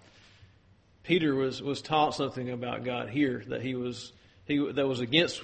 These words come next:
some of the things that he would have believed before. And that was that God is no respecter of persons, Jew or Gentile alike. He looks at the heart of the individual, the heart of the man.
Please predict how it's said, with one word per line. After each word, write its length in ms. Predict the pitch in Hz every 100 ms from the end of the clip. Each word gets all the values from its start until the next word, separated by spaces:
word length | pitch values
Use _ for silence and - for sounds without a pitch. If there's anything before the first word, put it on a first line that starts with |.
| - -
some 180 | 165
of 80 | 151
the 180 | 143 156
things 180 | 151 131
that 120 | 123
he 120 | 160
would 140 | 165 139
have 100 | 123
believed 420 | 143 147 139 120
before. 520 | 135 147 139 117 113 - - - - -
And 120 | 127
that 160 | 147 139
was 160 | 123
that 280 | 135 131 117
God 260 | 135 160 156
is 120 | 135
no 100 | 139
respecter 540 | 131 - 139 123 123
of 120 | 123
persons, 440 | - 131 127 123 104
Jew 280 | 104 135 139
or 60 |
Gentile 520 | 120 127 123 123 117
alike. 360 | 117 131 127 -
He 140 | 127
looks 260 | 127 131 -
at 80 | 127
the 100 | 120
heart 520 | 117 139 127 123 - - - - _ -
of 120 | 113
the 100 | 120
individual, 720 | 110 110 127 127 113 110 107 - - -
the 100 | 123
heart 300 | 113 139 135
of 80 | 113
the 80 | 113
man. 460 | 120 123 110 107